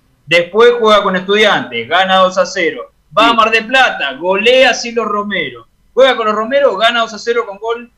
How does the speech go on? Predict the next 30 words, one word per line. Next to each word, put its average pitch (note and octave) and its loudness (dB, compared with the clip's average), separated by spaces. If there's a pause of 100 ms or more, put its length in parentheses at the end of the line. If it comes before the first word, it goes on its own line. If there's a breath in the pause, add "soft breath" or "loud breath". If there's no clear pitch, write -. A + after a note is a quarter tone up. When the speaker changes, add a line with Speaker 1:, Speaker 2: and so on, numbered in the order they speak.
(160)
Speaker 1:
de F#3 0
ambos, D#3 0
de F#3 -6
Oscar A#3+ -4
y G#3 -2
de G#3+ 0
Ángel. D3 -4
Juega B3 0
Silo A#3 -8
Romero, B3+ -4
empata A3+ -8
cero G#3+ -12
a - -14
cero. G#3+ -10 (240)
La E3+ 0
irregularidad F#3 -2
también G3 -4
del F#3 -6
equipo G#3 -12
hasta D#3 -8
la - -
Speaker 2:
Sí, - -4
Speaker 1:
hora - -6
Speaker 2:
pero A#2+ -2
Speaker 1:
del - -16
día. C4 -6 (280)
Y G3 -4
esto C4+ -2
Speaker 2:
yo C#3+ 4
Speaker 1:
lo C#3 2